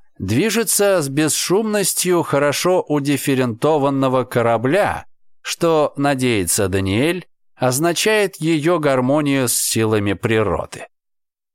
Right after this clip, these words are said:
Атлантические валы вздымают и опускают палубу под Даниэлем, без усилия перемещая его тело. Это как лежать у матери на груди, когда она дышит.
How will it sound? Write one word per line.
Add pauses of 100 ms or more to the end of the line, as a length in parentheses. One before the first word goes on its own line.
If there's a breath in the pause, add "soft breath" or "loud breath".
(140)
Атлантические
валы
вздымают
и
опускают
палубу
под
Даниэлем, (340)
без
усилия
перемещая
его
тело. (640)
Это
как
лежать
у
матери
на
груди,
когда
она
дышит.